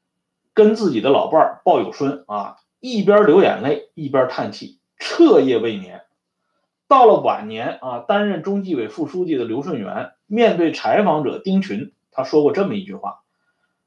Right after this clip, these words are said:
他说呀：“我这辈子啊，彻夜未眠的只有两次，一次呢是一九二八年日本人在济南搞屠杀啊，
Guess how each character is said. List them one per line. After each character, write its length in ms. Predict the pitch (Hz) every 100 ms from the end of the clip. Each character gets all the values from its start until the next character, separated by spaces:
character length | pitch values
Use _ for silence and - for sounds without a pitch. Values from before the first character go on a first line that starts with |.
| _ _
他 220 | 202 214
说 220 | 214 196
呀 240 | 147 101 - 120
：“我 220 | 123 120
这 240 | - 214
辈 280 | - 196 131
子 160 | 101 - _
啊， 320 | 107 101 98 _ _ _ _ _ _ _ -
彻 420 | - - 269 180
夜 200 | 175 143
未 220 | 160 151
眠 320 | 104 92 110
的 200 | 139 - _ _ _ _ _ _
只 200 | - 170
有 100 | 165
两 240 | 151 -
次， 300 | - 135 - _ _
一 200 | 131 240
次 280 | - 285 214
呢 240 | 139 113
是 320 | - 113 -
一 160 | 196 226
九 140 | 185
二 200 | 117 131
八 200 | 151 156
年 240 | 143 113 135
日 120 | 185
本 200 | 117 98
人 120 | 104
在 120 | 127
济 300 | 135 - -
南 200 | 95 110
搞 220 | 143 - -
屠 160 | 120
杀 320 | 117 135 143 - _ _ _ -
啊， 280 | 98 92